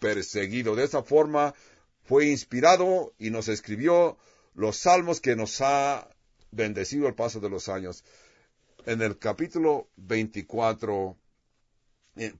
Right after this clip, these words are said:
perdón, en el capítulo veintiuno, el rey David huyó a Nobat, a Gat. Era una de las, eh, fron-, de las fortalezas de los filisteos. En el capítulo veintidós, el rey David se escu-, se escondió en una cueva.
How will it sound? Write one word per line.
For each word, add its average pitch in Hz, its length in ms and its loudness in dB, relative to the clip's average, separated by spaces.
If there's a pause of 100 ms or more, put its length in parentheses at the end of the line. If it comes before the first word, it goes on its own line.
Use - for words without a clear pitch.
(100)
perdón, 113 300 -2
en 98 60 -4
el 95 60 -6
capítulo 175 360 -4
veintiuno, 156 420 -2
el 135 60 0
rey 160 160 6
David 147 240 2
huyó 139 520 2 (560)
a 101 300 4 (240)
Nobat, 101 600 2 (520)
a 98 160 -4
Gat. 131 520 2 (760)
Era 147 180 6
una 165 240 2
de 151 120 6
las, 127 260 2
eh, 123 220 0 (300)
fron-, 110 400 -4 (640)
de 107 180 -2
las 107 340 -2 (240)
fortalezas 117 880 0
de 113 140 -2
los 107 220 -4
filisteos. 104 840 -2 (360)
En 107 80 0
el 107 100 -2
capítulo 151 380 -2
veintidós, 131 520 2
el 135 80 2
rey 147 160 4
David 139 180 0
se 123 100 -4
escu-, 107 480 -6
se 110 180 -6
escondió 101 520 -4
en 120 60 -4
una 117 240 -4
cueva. 123 600 0